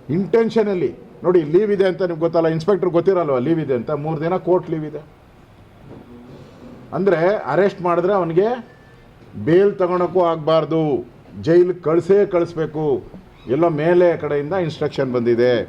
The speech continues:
ಕಾಂಗ್ರೆಸ್ ಕಡೆಯಿಂದ ಇನ್‌ಸ್ಟ್ರಕ್ಷನ್, "ನೀನು ಇದೇ ಟೈಮಲ್ಲಿ ಅರೆಸ್ಟ್ ಮಾಡು, ಅವ್ರಿಗೆ ಬೇಲ್ ಸಿಗಲ್ಲ" ಅಂತ. ಬೇರೆ ಎಲ್ಲ ಕೇಸಲ್ಲೂ ನೀವು ಕರೆದು ಸ್ಟೇಷನ್ ಬೇಲ್ ಕೊಟ್ಟಿದ್ದೀರಲ್ಲ ಅವ್ರಿಗೆ.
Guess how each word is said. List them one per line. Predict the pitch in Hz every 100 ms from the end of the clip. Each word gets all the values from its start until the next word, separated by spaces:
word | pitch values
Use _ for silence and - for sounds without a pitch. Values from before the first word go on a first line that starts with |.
| - - - - -
ಕಾಂಗ್ರೆಸ್ | 120 147 160 160 156
ಕಡೆಯಿಂದ | - 139 139 139
ಇನ್‌ಸ್ಟ್ರಕ್ಷನ್, | 151 127 - 131 - 131 113 - - - -
"ನೀನು | 135 139
ಇದೇ | 147 170
ಟೈಮಲ್ಲಿ | 170 160 151 147 147
ಅರೆಸ್ಟ್ | 147 139
ಮಾಡು, | 139 156
ಅವ್ರಿಗೆ | 247 - 117 127 131 240 - - - - -
ಬೇಲ್ | 104 160 190
ಸಿಗಲ್ಲ" | - 135 123 110
ಅಂತ. | 107 117
ಬೇರೆ | 82 95 214 247
ಎಲ್ಲ | 220 220
ಕೇಸಲ್ಲೂ | - 214 214 202
ನೀವು | 196 196
ಕರೆದು | 190 190 190 185
ಸ್ಟೇಷನ್ | - - - 165 170 208
ಬೇಲ್ | 185 185
ಕೊಟ್ಟಿದ್ದೀರಲ್ಲ | 175 151 135 104 98 98
ಅವ್ರಿಗೆ. | 92 92 139